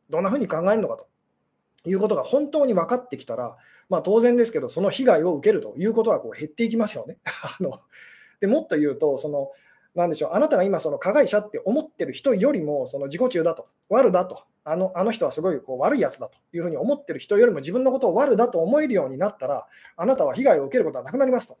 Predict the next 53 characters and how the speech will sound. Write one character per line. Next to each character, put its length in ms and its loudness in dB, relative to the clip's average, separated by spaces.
<laughs> 60 -20
何 580 -6
し 100 -6
ろ 120 4
あ 60 2
な 100 4
た 80 2
の 80 0
人、 260 -2
あ 60 0
な 100 2
た 80 4
の 60 4
方 200 2
が 220 6
そ 140 -6
の 240 -4
悪 180 4
な 120 -6
の 100 -12
で 100 -10
と。 120 -20
こ 100 0
れ 60 6
は 60 4
言 80 0
っ 40 -14
て 100 -2
み 80 -2
た 100 2
ら、 200 2
そ 120 -6
の 220 -4
相 140 4
手 80 2
が 100 2
小 160 4
悪 140 2
党 180 -6
で、 160 -6
あ 100 -6
な 80 2
た 80 4
が 120 -6
こ 380 -10
う、 40 -16
も 80 2
っ 80 -4
と 80 -14
す 80 -10
ご 100 0
い 40 -4
こ 300 -12